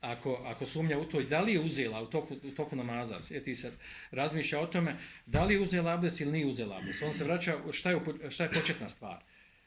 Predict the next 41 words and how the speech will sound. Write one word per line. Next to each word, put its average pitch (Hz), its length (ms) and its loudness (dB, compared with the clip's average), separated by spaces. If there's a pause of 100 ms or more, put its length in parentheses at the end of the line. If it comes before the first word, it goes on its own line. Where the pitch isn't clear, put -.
Znači, 104 320 -8
e, 104 360 -6
odnosno, 123 360 -4
da 127 160 2
li 185 100 4
je 175 140 6
imala 156 340 4
abdest, 139 200 -2
pa 131 60 -6
sumnja 160 280 2
da 127 100 0
li 147 100 0
je 131 60 2
izgubila, 147 560 -2 (240)
u 120 80 -10
tom 143 180 -2
slučaju, 139 460 -4
znači, 113 260 -4
a, 117 340 -8 (240)
ako 113 260 -2
je 135 100 4
imala, 160 300 4
a, 120 340 -2
ako 123 200 0
je 165 40 6
imala 127 320 2
abdest, 98 300 -8
a 113 40 -8
sumnja 170 320 4
da 143 120 2
li 165 100 4
je 139 60 2
ga 117 140 0
izgubila, 139 540 -2
računa 139 440 -4
se 131 200 -6
samo 151 180 -4
da 127 100 -2
nastavi 123 320 -4
s - 80 -10
namazom, 123 520 -6